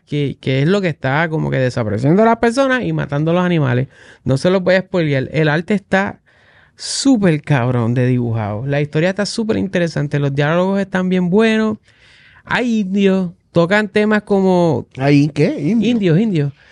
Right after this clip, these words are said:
Speaker 1: Hay uno ahí, un indio ahí que yo no sé si fue que la Mai, porque eso es lo que la, lo critican. La Mai blanca se escapa pa' chingar con un indio y se queda en la re-, en, allá. Lo tienen a él y después vuelven.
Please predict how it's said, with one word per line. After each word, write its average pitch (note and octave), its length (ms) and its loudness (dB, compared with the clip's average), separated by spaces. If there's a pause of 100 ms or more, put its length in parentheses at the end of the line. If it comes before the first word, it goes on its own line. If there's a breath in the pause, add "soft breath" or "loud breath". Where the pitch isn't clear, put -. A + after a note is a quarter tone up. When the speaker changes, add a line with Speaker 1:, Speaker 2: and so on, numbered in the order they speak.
(140 loud breath)
Speaker 1:
Hay C4 240 2
uno E4+ 160 2
ahí, D4+ 460 2
un B3 240 2
indio D#4 300 2
ahí D4+ 140 0
que G#3+ 120 0
yo F3 120 2
no A3 80 0
sé B3+ 140 -6
si C4 140 -4
fue C4+ 140 -2
que B3 140 -2
la F#3 180 0
Mai, F3+ 460 0
porque D3+ 200 0
eso D#3+ 140 -2
es A3+ 60 2
lo A#3+ 100 0
que G3 80 -2
la, E3 180 -2
lo C#3+ 160 0
critican. C#3 400 -2 (380 loud breath)
La D3 220 2
Mai B3 480 0
blanca G3+ 560 0
se - 140 -2
escapa E3+ 640 -4 (580)
pa' C3 140 -2
chingar C#3 420 2
con - 200 -6
un B3 180 -2
indio A#3 360 -2
y D3+ 60 -2
se C3 180 -4
queda A#3 280 2
en B3 80 0
la A#3 80 -2
re-, G3+ 340 -6
en, E3+ 240 -6
allá. A3 520 -6 (100)
Lo D3 260 0
tienen A3+ 320 0
a C#4 140 2
él C4 120 6
y G#3 100 0
después E3 340 0
vuelven. C3+ 640 0